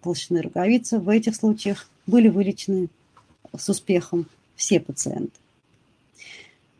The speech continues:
Двадцать пять процентов больных перенесли лечебную сквозную кертопластику. У четырех пациентов достигнуто прозрачное приживление. У четырех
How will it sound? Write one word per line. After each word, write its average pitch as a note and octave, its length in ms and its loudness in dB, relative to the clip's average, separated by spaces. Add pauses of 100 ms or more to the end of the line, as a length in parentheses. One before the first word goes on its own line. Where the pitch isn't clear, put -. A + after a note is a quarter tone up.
(1600)
Двадцать A#3 480 4
пять A#3+ 220 2
процентов G3+ 540 0 (220)
больных G3 420 0
перенесли G#3+ 480 2
лечебную F#3+ 460 -2
сквозную F3+ 440 -4
кертопластику. - 960 -10
У G3 80 -4
четырех A3 500 2
пациентов - 720 -8 (160)
достигнуто A3 560 0
прозрачное F3 720 -2
приживление. E3+ 680 -2 (680)
У G3+ 80 0
четырех G3+ 640 2